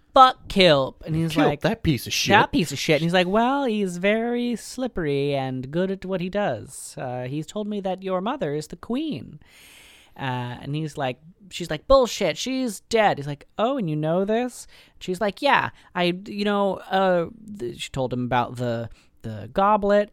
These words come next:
Speaker 1: and the fighting and the spell. He's like, "Wait, wait, wait, go
Speaker 2: Uh,
Speaker 1: back, go back, go back."
Speaker 2: Let's go from the beginning.
Speaker 1: "What did you actually see?"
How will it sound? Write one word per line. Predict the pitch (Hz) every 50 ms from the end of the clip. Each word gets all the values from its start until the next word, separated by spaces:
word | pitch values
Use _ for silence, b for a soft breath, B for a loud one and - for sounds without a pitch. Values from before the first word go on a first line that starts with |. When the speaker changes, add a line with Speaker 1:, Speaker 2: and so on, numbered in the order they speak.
| _
Speaker 1:
and | - 127 120 113 117
the | -
fighting | - - 190 190 190 196 190 190 190 185 185 190 196
and | 113 98 98
the |
spell. | - - - - 185 180
He's | 175 165
like, | 170 -
"Wait, | - 151 135
wait, | 120 107 95
wait, | 85 107
go | 143 120
Speaker 2:
Uh, |
Speaker 1:
back, | - 110 82 - - 117 -
go | - 113
back, | 110 87 71 -
go | - 92
back." | 82 69 -
Speaker 2:
Let's | 92 - - -
go | - - 139 156
from | - 175 170
the | 151
beginning. | 143 147 135 127 117 113 113 113 110 107 101 b b b b b b -
Speaker 1:
"What | 151 160 170
did | 175 180
you | 175 170
actually | 160 165 170 180 - - 214 208 208
see?" | 190 - 214 214 214 220 214